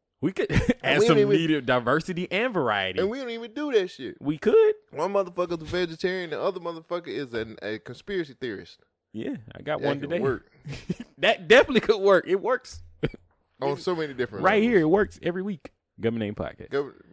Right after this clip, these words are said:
Speaker 2: Vice Land for Government Name Podcast.
Speaker 1: Yeah.
Speaker 2: Government Name.
Speaker 1: Y'all get us a show, man. <laughs> I want y'all, the listeners, to do the work, not us.
Speaker 2: Yeah, like, that's the thing. Like, we don't even need, I don't even think we, we even need the following like that. I think if
Speaker 1: Yeah,
Speaker 2: they
Speaker 1: we
Speaker 2: listen,
Speaker 1: do. We definitely need to follow.
Speaker 2: I mean, we do, but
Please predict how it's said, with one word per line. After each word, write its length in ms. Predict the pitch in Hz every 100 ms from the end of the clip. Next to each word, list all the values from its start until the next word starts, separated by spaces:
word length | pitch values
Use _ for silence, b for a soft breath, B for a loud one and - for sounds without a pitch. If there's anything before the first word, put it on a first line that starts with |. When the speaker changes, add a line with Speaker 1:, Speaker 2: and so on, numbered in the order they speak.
| 98 117
Speaker 2:
Vice 220 | 151 147
Land 220 | 131 120
for 80 | 104
Government 340 | 104 87 -
Name 60 | -
Podcast. 440 | 107 - - 82 - _
Speaker 1:
Yeah. 80 | 87
Speaker 2:
Government 240 | 127 95 90
Name. 240 | 87 92 _
Speaker 1:
Y'all 180 | - 127
get 160 | 135 147
us 100 | 127
a 60 |
show, 220 | 113 127 90
man. 200 | 87 104 _ _ _ _ _
<laughs> 760 | - - - - - 180 - -
I 80 | 120
want 200 | 135 131
y'all, 300 | 131 110 101
the 100 | 104
listeners, 380 | 123 110 92 82
to 100 | 85
do 120 | 101
the 80 | 92
work, 240 | 90 - _ _
not 180 | - 90
us. 140 | 82 156
Speaker 2:
Yeah, 260 | 170 127 - b b b
like, 180 | 151 151
that's 180 | 185 170
the 80 |
thing. 280 | 160 180 160
Like, 120 | 135 139
we 100 | 196
don't 160 | 175
even 180 | 160 151
need, 360 | 160 160 156 - _ -
I 100 | 196
don't 140 | 202
even 160 | 170 151
think 220 | 156 151
we, 260 | 170 156 -
we 100 | 123
even 260 | 151 131 123
need 300 | 131 131 123
the 80 | 123
following 420 | - 123 117 104
like 180 | 92 92
that. 180 | 87 92
I 60 | 117
think 160 | 104 101
if 60 |
Speaker 1:
Yeah, 120 | 165
Speaker 2:
they 20 | 226
Speaker 1:
we 100 | 247
Speaker 2:
listen, 140 | 151
Speaker 1:
do. 40 | 117
We 100 | 120
definitely 320 | 131 120 107
need 140 | 98 82
to 60 |
follow. 300 | - 82 -
Speaker 2:
I 80 | 170
mean, 160 | 208 208
we 100 | 175
do, 300 | 135 240 196
but 260 | 156 139